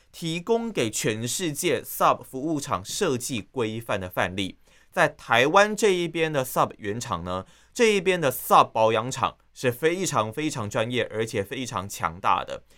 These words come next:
但是很多人可能会担心哦，既然原厂品牌都已经消失了，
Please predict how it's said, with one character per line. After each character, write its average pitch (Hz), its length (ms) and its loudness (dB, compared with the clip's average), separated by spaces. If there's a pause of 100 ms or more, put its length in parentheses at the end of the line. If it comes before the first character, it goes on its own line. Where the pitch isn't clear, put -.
(240)
但 240 180 2
是 233 260 0 (260)
很 143 300 0
多 208 220 8
人 170 140 4
可 147 160 -6
能 104 100 -4
会 127 180 0
担 117 280 0
心 107 280 -4
哦， 85 160 -4 (460)
既 226 340 -2
然 98 360 4 (280)
原 139 280 4
厂 139 260 2
品 107 260 -8
牌 101 220 2
都 143 180 0
已 107 40 -2
经 127 200 -8
消 139 320 4
失 135 320 -2
了， 110 240 0